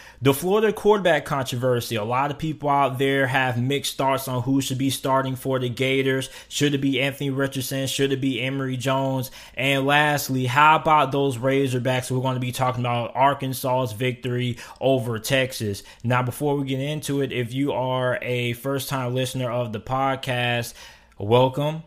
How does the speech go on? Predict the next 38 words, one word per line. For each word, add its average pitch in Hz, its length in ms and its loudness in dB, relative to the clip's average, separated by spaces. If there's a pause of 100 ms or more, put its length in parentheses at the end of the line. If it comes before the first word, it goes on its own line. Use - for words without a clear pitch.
(200)
Make 117 260 -2
sure 131 160 -4
that 123 260 -2
you 120 80 0
go 123 200 2
ahead, 120 360 0
leave 123 380 -2
a 120 260 0
five-star 123 880 0
review 120 280 -2
if 123 120 -6
you're 117 100 -2
listening 120 320 -2
to 120 160 -2
this 120 240 -2
on 117 300 -4
Apple 117 420 -2
Podcasts. 127 840 -4
Also, 123 320 -4
make 120 300 -4
sure 123 300 -2
that 117 240 -4
you 120 80 -4
go 123 220 0
ahead, 120 460 -2 (220)
follow 131 320 4
me 123 180 0
on 120 320 0
my 117 140 -2
social 120 380 -2
media 139 320 0
pages. 143 560 -4
My 113 240 -4
Instagram 120 440 -2
and 117 80 -4
Twitter 120 320 -4
is 107 140 -4
both 123 380 0